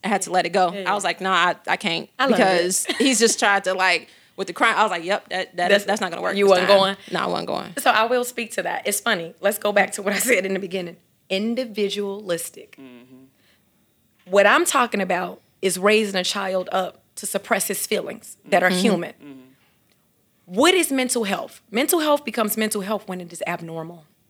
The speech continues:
Speaker 2: That is the, that's the, that's, that's the separation. Y-, we all go through moments of severe sadness or depression or grief.
Speaker 3: Mm-hmm.
Speaker 2: It's inev-, inevitable. If you lose somebody, you're gonna be sad.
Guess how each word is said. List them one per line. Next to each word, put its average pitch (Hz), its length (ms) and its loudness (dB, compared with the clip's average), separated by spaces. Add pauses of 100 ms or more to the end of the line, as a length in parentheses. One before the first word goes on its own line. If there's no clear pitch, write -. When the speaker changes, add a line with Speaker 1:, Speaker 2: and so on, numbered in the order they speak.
(460)
Speaker 2:
That 233 120 2
is 247 100 -2
the, 247 120 -2
that's 220 220 -4
the, 220 160 -12
that's, 208 280 -4
that's 196 220 -4
the 202 80 -12
separation. 190 680 -8 (540)
Y-, 196 180 -10 (200)
we 285 300 4
all 330 200 6
go 214 160 -6
through 190 320 -8 (160)
moments 190 400 -2
of 165 240 0 (180)
severe 175 500 -2
sadness 185 540 0
or 180 60 2
depression 185 480 -4
or 214 80 -2
grief. 190 420 -8 (100)
Speaker 3:
Mm-hmm. 135 200 -20 (160)
Speaker 2:
It's 220 140 4
inev-, 220 440 0
inevitable. 226 460 0 (140)
If - 60 -16
you 330 160 4
lose 370 180 4
somebody, 196 360 0
you're 247 180 -2
gonna 277 240 2
be 262 140 -2
sad. - 380 -4